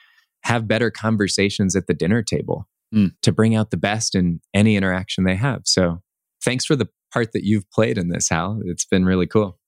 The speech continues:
Speaker 2: Well, it's cool. I remember when I used to talk to people about what you would do at our Best Year Ever Blueprint was the name of the event that we ran for six years. When I would talk to, like, just friends, colleagues, people in my space, and they'd go, "What are you guys doing at this event? You guys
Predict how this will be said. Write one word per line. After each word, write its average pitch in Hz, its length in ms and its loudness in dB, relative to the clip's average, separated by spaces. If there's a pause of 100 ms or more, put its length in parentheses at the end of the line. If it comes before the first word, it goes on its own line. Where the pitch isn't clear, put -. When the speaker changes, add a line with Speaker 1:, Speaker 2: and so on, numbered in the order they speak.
(140)
Speaker 2:
Well, 143 120 4
it's 139 120 -6
cool. 185 160 -4
I 147 60 2
remember 135 380 -4
when 120 120 0
I 117 40 2
used 120 240 -2
to 107 60 -8
talk 117 340 -2
to 123 80 -8
people 110 300 -4
about 101 300 0
what 113 180 0
you 117 140 0
would 101 200 -2
do 110 220 4
at 104 180 -2
our 104 80 2
Best 123 300 -2
Year 123 100 -2
Ever 110 140 -2
Blueprint 104 380 -2
was 104 120 -2
the 107 60 0
name 107 180 4
of 104 40 0
the 104 80 2
event 101 220 0
that 113 80 -4
we 101 100 -2
ran 98 260 2
for 98 140 -2
six - 300 -4
years. 95 340 0 (280)
When 110 140 2
I 101 40 2
would 95 140 -4
talk 110 280 -2
to, 104 160 -4 (200)
like, 95 180 0
just - 220 -2 (200)
friends, 131 480 0
colleagues, 123 640 -2
people 117 280 0
in 113 80 2
my 107 100 2
space, 120 540 -2
and 110 80 -4
they'd 107 120 -2
go, 104 120 0
"What 110 180 2
are - 20 4
you 180 60 0
guys 151 160 2
doing 127 220 0
at 139 80 -4
this 117 140 -8
event? 113 340 -2
You 123 80 -2
guys 107 340 -2